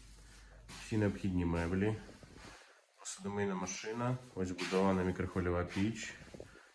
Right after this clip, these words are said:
духова шафа з індукційною вари-, варильною поверхнею, вбудований холодильник,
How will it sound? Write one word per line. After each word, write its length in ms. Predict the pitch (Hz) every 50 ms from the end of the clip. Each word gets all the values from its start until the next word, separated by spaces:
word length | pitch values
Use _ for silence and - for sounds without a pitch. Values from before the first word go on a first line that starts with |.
| _ _ -
духова 360 | 98 95 - 95 92 92 90
шафа 480 | 90 - - 98 98 - - 123 127 127 -
з 100 | 110 110
індукційною 640 | 110 110 110 110 - - - 107 107 107 104 104 104 - - - - - - - - - -
вари-, 260 | 110 104 104 101 101
варильною 440 | 98 104 104 107 104 101 104 98 101
поверхнею, 560 | 101 101 101 101 101 - - 104 104 104 101 101 - - - - - - - - - - - - - _ _ _ _ _ _ _ _ _ _ _ _ -
вбудований 420 | 90 80 87 87 101 110 117 110
холодильник, 540 | 98 - 95 87 82 82 80 82 85 82